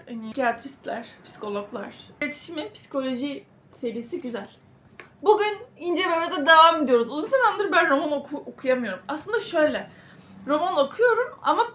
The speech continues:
P D F olarak okuyorum. Mesela böyle fantastik kitap okuyorum daha çok. Çünkü fantastik kitaplar hem kalın oluyor hem elimde tutamıyorum. Şimdi P D F okuyorum diye beni lütfen,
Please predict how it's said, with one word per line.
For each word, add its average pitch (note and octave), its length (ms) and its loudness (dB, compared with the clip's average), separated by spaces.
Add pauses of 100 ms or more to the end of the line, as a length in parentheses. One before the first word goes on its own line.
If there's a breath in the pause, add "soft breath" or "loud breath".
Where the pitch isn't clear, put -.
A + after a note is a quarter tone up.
(120)
P C4+ 160 0
D D#4 60 -2
F E4+ 220 -4
olarak A#3+ 280 -2
okuyorum. G3 320 -8
Mesela B3+ 260 -4
böyle C4+ 300 -6 (240)
fantastik A#3+ 500 -8
kitap A3 220 -8
okuyorum G3+ 460 -8
daha G#3 180 -4
çok. A#3+ 180 -16
Çünkü C#4 180 -12
fantastik D#4+ 440 -4
kitaplar G#4 380 -2 (480 loud breath)
hem G4+ 180 -4
kalın D#4 340 -4
oluyor A#3 400 -6
hem D#4+ 140 -10
elimde D4 300 -6
tutamıyorum. B3+ 600 -8
Şimdi D4+ 320 -8
P B3+ 160 -8
D D4 60 -6
F D#4+ 180 -8
okuyorum D#4 380 -8
diye C#4 180 -8
beni D4 320 -8
lütfen, D4 380 -10